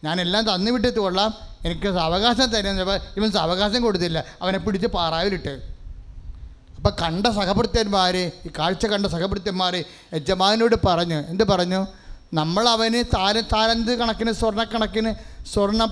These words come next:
പവൻ കണക്കിന് അവന് കരുണ കൊടുത്തില്ലേ? പക്ഷേ അവൻ അതിൻ്റെ കീഴ്-, കീഴ്ക്കടക്കാരനോട്, വെള്ളി മാത്രം കടമുണ്ടായിരുന്നവനോട് കരുണ കാണിച്ചില്ലല്ലോ" എന്ന് പറഞ്ഞപ്പോൾ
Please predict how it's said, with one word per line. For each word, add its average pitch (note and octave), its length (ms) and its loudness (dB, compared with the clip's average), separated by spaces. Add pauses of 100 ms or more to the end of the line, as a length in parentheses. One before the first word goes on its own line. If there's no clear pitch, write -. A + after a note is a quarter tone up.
(140)
പവൻ G#3 200 2 (100)
കണക്കിന് A3 460 0 (520)
അവന് G3+ 440 0
കരുണ G3+ 280 2
കൊടുത്തില്ലേ? F#3+ 640 0 (600)
പക്ഷേ G3 300 0 (540)
അവൻ F3 180 0 (920)
അതിൻ്റെ G3 300 0
കീഴ്-, G#3 580 -2 (320)
കീഴ്ക്കടക്കാരനോട്, A3+ 1080 2 (720)
വെള്ളി G#3+ 260 4
മാത്രം A3+ 500 2 (100)
കടമുണ്ടായിരുന്നവനോട് G#3 1040 2 (120)
കരുണ F#3 200 0 (120)
കാണിച്ചില്ലല്ലോ" F3 680 -2
എന്ന് F3+ 160 -2
പറഞ്ഞപ്പോൾ D#3 540 -2